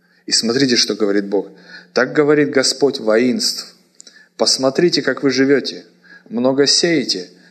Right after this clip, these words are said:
да мало пожинаете. Едите, да не досыта. Пьёте, да не до пьяна. Одеваетесь, да не согреваетесь. Зарабатываете, а к-,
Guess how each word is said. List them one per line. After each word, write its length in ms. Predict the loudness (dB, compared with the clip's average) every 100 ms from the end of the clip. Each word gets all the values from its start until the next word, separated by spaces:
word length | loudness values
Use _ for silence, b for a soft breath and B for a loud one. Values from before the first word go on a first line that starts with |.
| -6
да 160 | -4
мало 300 | 0 2 2
пожинаете. 800 | 0 -2 0 0 2 0 -2 -8 B B -6
Едите, 680 | 0 0 0 -4 -4 -6 -8 B -4
да 140 | 0
не 120 | 0
досыта. 680 | 0 0 0 0 0 0 0 B B -2
Пьёте, 540 | 2 2 0 -4 -6 B -2
да 120 | 0
не 120 | 0
до 140 | 0 -2
пьяна. 580 | 0 0 2 2 0 B B
Одеваетесь, 760 | -4 0 2 4 2 0 -4 -4
да 120 | -2
не 80 | 0
согреваетесь. 880 | -2 -2 0 2 2 2 -2 -6 -6
Зарабатываете, 880 | -2 2 2 2 0 0 -4 -4 -8
а 80 |
к-, 140 | -8